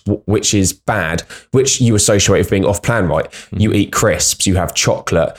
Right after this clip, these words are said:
Speaker 1: you go out for a meal with your friends and family, you have alcohol. You all associate that with being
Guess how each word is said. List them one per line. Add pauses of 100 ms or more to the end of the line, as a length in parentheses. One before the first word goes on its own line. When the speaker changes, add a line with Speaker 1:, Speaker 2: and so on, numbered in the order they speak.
(220)
Speaker 1:
you
go
out
for
a
meal
with
your
friends
and
family,
you
have
alcohol. (200)
You
all
associate
that
with
being